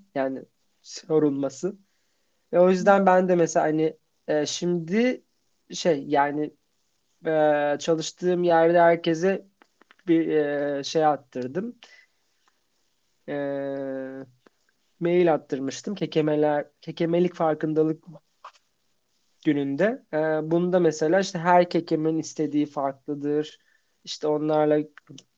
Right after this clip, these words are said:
göz temasında bulunmak gerekir gibi böyle bilgileri de, bilgileri de yollamıştık. Yani bence o yüzden,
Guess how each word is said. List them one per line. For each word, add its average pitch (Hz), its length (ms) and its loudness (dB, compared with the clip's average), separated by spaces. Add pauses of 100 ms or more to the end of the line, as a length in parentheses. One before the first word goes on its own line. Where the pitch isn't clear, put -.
(160)
göz 156 240 2
temasında 147 680 -4
bulunmak 139 460 -4
gerekir 139 420 -8
gibi 147 440 -4
böyle 147 320 -2
bilgileri 143 600 -2
de, 127 160 -8 (240)
bilgileri 139 500 -4
de 143 60 -4
yollamıştık. - 1500 -10 (200)
Yani 135 280 -4 (540)
bence 160 340 0
o 170 100 6
yüzden, 175 480 4